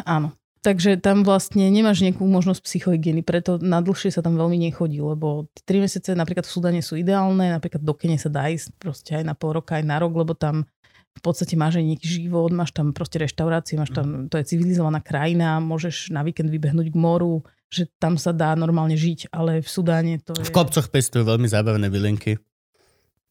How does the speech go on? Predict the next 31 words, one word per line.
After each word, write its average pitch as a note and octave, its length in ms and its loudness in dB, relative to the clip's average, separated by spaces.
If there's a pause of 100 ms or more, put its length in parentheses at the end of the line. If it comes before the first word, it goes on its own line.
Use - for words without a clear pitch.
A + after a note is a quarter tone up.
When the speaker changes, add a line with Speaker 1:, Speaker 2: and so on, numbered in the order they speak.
(400)
Speaker 1:
Čaj. F3+ 160 -12
Speaker 2:
Okrem D3+ 280 4
kávy. A2+ 360 2
Speaker 1:
Čaj, F#3 320 -2 (100)
kávu. F3 280 -8
Speaker 2:
Okrem, A2 300 0
Speaker 1:
Mhm. F#2+ 120 -6
Speaker 2:
čaj, C3+ 200 2
kávu, G2+ 220 0 (160)
čaj, A#2 220 0
kávu. F2 200 -4 (120)
Tak, G#2 180 -2
tak G#2 140 -2
som E2+ 120 -10
myslel. - 220 -12 (880)
Ne, G3 240 2
Etiópia C3+ 360 4
je G2 120 0
super. C3 340 -2
Etiópia A2 440 0
je, G2+ 100 2
že G#2 120 0
úplne G#2+ 280 -2
tam, G2 200 -2
to, G2+ 240 -2
to F#2 160 -6
je, F#2+ 100 2 (140)
tam G2+ 200 -2
majú F#2+ 240 -2
úplne B2 340 -2
všetko. - 480 -6